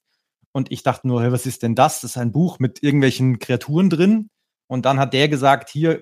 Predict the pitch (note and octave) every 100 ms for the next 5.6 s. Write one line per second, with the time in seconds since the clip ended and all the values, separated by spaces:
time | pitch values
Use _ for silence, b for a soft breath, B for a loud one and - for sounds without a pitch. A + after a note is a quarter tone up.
0 | - C3+ B2+ B2+ - _ - A#2 C3+ C#3+
1 | C#3 C#3 C#3 C3 C3 - C#3 B2+ A#2+ A#2
2 | D3+ F#3+ G3 - D#3+ F#3 F3+ E3+ - -
3 | B2 - G#2+ A2+ G#2 G2+ F#2+ F#2+ - A2
4 | G2 C3+ E3+ D3 C#3 - C3 A#2 G2+ A#2+
5 | B2 C#3 C3 - C#3 B2+